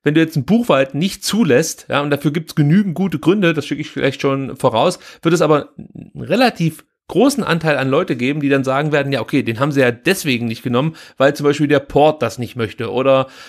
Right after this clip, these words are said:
äh, weil man Angst hat, dass dann der Klinsmann und der Berthold, also da wird's halt solche, solche, äh, Dinge wird's dann halt geben. Und, ähm, Gleiches gilt natürlich dann vielleicht auch,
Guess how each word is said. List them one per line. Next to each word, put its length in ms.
äh, 180
weil 100
man 160
Angst 380
hat, 160
dass 120
dann 140
der 140
Klinsmann 600
und 100
der 60
Berthold, 360
also 160
da 240
wird's 240
halt 180
solche, 420
solche, 280
äh, 400
Dinge 320
wird's 160
dann 160
halt 180
geben. 320
Und, 340
ähm, 380
Gleiches 360
gilt 140
natürlich 300
dann 160
vielleicht 260
auch, 240